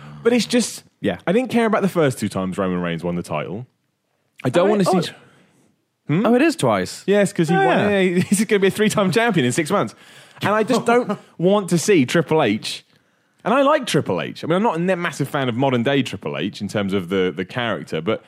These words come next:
Speaker 1: even during the heyday when everyone said, "Oh, he's the worst wrestler ever," I did enjoy him as the company's top heel. I thought he was good.
Speaker 2: Yeah.
Speaker 1: But I just don't know.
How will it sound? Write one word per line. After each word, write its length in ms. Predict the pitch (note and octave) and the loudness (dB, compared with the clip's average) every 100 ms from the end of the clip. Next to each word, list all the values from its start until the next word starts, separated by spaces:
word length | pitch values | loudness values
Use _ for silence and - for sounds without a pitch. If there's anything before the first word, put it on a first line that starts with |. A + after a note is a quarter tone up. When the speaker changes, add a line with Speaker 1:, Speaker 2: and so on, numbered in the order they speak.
| _ _ | _ _
Speaker 1:
even 260 | F#3 G#3+ F#3+ | 0 2 2
during 240 | E3 D3 | 2 2
the 80 | C3+ | 0
heyday 400 | B2 C3 A2+ F#2 | 0 0 2 2
when 140 | G2 | 0
everyone 320 | G#2 G2+ G2+ G2 | 0 0 -2 0
said, 340 | G2+ F#2+ F#2 - _ | 0 -2 -4 -14 _
"Oh, 140 | G2 F#2+ | -8 -6
he's 160 | F#2 | -4
the 100 | F#2 | -2
worst 320 | F#2 G2 F#2 | 0 0 -2
wrestler 320 | G#2 G2 - G2+ | -6 -6 -2 -2
ever," 140 | F#2+ | 0
I 140 | C3 C3+ | 0 0
did 180 | B2+ B2 | 0 0
enjoy 380 | A2 G2+ G#2 | 0 0 0
him 260 | F#2 F#2 F2+ | 0 -2 -4
as 360 | F#2+ F#2 F2 - _ - | -4 -4 -6 -14 _ -10
the 80 | |
company's 540 | G#2 A2 G2 F#2+ F2+ - | -6 -4 -4 -2 -4 -4
top 220 | F#2 - | -8 -6
heel. 200 | F#2+ D#2+ | -4 -4
I 40 | |
thought 180 | D#2 G#2 | -2 -2
he 60 | F#2+ | -2
was 160 | F2+ - | -4 -2
good. 160 | B2 | -2
Speaker 2:
Yeah. 260 | G#2 F2 F2+ - _ - - - | 0 -2 -6 -12 _ -20 -20 -6
Speaker 1:
But 80 | |
I 60 | E3 | -4
just 200 | E3+ G3+ | -2 -2
don't 220 | A#3 B3+ | 0 0
know. 320 | G3+ G3+ G3 | 0 2 2